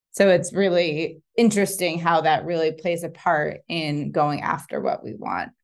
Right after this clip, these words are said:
One of the things I wanna think about is, in order to manifest, you're having to sit down and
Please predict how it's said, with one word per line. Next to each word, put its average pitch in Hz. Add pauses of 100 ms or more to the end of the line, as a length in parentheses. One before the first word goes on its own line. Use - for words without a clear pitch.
(520)
One 240
of 339
the 320
things 202
I 185
wanna 165 (420)
think 254
about 156
is, 156 (840)
in 240
order 302
to 247
manifest, 170
you're 185
having 185
to 160 (840)
sit -
down 170
and 170